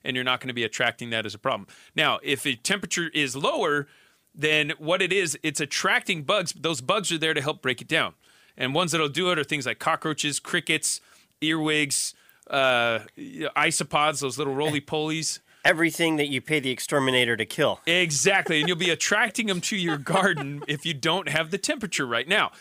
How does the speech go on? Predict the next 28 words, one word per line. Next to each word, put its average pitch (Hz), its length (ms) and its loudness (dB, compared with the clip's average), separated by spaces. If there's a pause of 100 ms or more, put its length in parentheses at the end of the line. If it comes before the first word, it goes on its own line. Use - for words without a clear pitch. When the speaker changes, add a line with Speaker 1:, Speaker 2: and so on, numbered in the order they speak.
(120)
Speaker 1:
if 170 160 -6
you 175 120 -4
do 214 280 0
wanna 233 240 0
keep - 280 -4
a - 40 -4
cold 180 480 -2 (120)
setup, 139 640 0
you 151 160 -4
can 147 140 -2
actually 180 260 2
bring 170 260 -2
one 160 180 -2
indoors 151 540 -2
and 139 80 -6
do 143 200 -6
vermicomposting 127 960 -2
with 113 180 -6
worms. 127 500 -4 (280)
But 120 100 -4
that's 151 220 2
a 185 40 -4
contained 202 600 0
system. 123 460 -2
That's - 180 -10
a - 20 -8
contained 170 460 -2
approach. - 480 -2